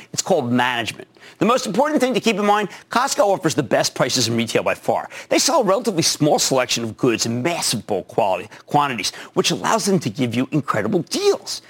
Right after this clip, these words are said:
Now, I don't know about you, but my home is quickly evolving into an outdoor entertainment center because it's the only way to safely interact with people during the pandemic.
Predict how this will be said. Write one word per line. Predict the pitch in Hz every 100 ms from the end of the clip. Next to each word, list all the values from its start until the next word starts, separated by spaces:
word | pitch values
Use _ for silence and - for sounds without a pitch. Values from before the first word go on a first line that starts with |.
| - -
Now, | - -
I | 220 277
don't | 285 -
know | 165 151 -
about | 120 117 104
you, | 110 -
but | - 98
my | 139 214
home | 208 131 123
is | 131
quickly | - 147 - 147
evolving | 117 92 87 92 - - -
into | 165 - 139
an | -
outdoor | 127 262 - 175 165 143
entertainment | 139 127 - 131 135 127
center | 151 156 165 - -
because | - 254
it's | 254 -
the | -
only | - 339 359 180
way | 156 190 202
to | - -
safely | - 180 185 208 160
interact | 156 139 131 151 180 -
with | 98 -
people | 220 214 104
during | 104 127 123
the | 98
pandemic. | - 110 95 180 165